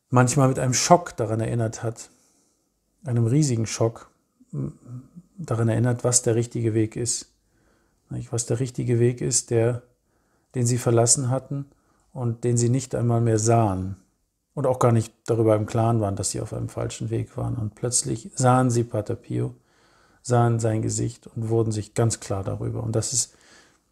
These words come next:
wie gesagt, für mich immer wieder der Anlass, daran zu erinnern, dass wir, dass Sie bitte, bitte dieses Video liken,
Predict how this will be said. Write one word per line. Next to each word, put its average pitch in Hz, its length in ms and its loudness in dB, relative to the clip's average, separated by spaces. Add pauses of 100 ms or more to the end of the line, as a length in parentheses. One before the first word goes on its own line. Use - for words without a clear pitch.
wie 123 160 -6
gesagt, 113 320 0
für - 80 -10
mich 113 160 -4
immer 131 360 2
wieder 120 200 4
der 120 160 0
Anlass, 123 480 0 (640)
daran 117 240 -2
zu 120 160 -2
erinnern, 123 280 2
dass 110 200 0
wir, 110 180 -2 (1000)
dass - 160 -2
Sie 123 120 0
bitte, 120 260 2
bitte 117 240 4
dieses 110 360 -2
Video 113 280 0 (500)
liken, 131 480 4